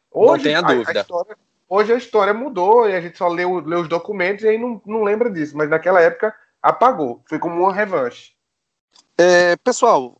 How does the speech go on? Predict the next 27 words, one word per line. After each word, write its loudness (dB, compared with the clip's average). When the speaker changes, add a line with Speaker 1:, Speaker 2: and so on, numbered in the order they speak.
Speaker 1:
nessa -2
segunda -6
parte 0
do -14
nosso -8
Timbucast, -8
o -18
segundo -12
tema -8
é -4
o -6
seguinte: -12
é, -2
o -8
Náutico -4
tem -2
essa -2
base 0
mantida, -4
né, -10
em -14
comparação -4
com -12
o -8
Sport, -4
o -14
Náutico -10